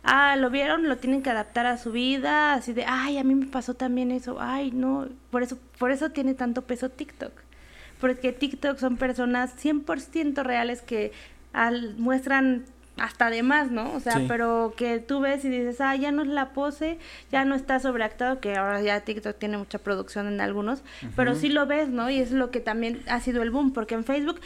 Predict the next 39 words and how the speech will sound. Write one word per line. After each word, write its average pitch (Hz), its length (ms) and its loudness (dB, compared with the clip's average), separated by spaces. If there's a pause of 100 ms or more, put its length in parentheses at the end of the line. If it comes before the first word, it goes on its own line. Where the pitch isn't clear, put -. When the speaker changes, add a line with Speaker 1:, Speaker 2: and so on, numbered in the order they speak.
(180)
Speaker 1:
preparas 339 440 6
la 233 160 2
foto, 233 280 -2
a 269 40 2
lo 254 100 0
mejor 220 240 -2
la 214 140 0
editas, 226 480 -2
que 214 320 0
el 202 240 4
Lightroom, 202 220 0
Speaker 2:
El 233 40 0 (220)
Speaker 1:
que, 113 80 2
Speaker 2:
Photoshop 104 160 0 (360)
y - 40 -2
Speaker 1:
ajá. 226 240 0
Speaker 2:
todo, 139 180 -2
¿no? 151 260 -4
Speaker 1:
Y 240 140 -2
para 233 260 2
Instagram 233 420 -2
también, 226 420 0
o 233 40 0
el 220 120 0
videíto, 214 500 2
el 240 120 -2
reel, 233 280 0
le 226 80 -2
pones 214 300 -4
la 196 100 -4
musiquita, 247 840 -4
lo 226 140 -2
alentas, 247 640 -2
todo, 262 300 -2 (400)
pero 247 160 2
en 240 100 2
TikTok 277 400 -2
es 233 160 -4
real. 226 340 -4